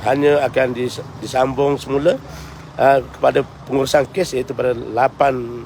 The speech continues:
eh, dua puluh bulan Ogos tahun ini. Dan jika tidak ada persetujuan di, eh, antara kedua-dua pihak tentang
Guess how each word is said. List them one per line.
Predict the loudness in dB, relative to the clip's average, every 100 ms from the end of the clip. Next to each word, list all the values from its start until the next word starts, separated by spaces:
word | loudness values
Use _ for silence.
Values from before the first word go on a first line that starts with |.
| -6
eh, | -2 0
dua | 0
puluh | 0 0 0
bulan | 0 0 -2 -4
Ogos | -2 -2 -4 -12 -18 -20 -20 -16
tahun | -6 -2 -2 -2
ini. | -6 -18 -20 -6
Dan | -4 -2
jika | -2
tidak | 0 2 4 2
ada |
persetujuan | 0 -2 2 2 2
di, | 0
eh, | -4 -6 -2 0
antara | 2 0
kedua-dua | 0 0 2
pihak | 2 0 -2 -8
tentang | 0 2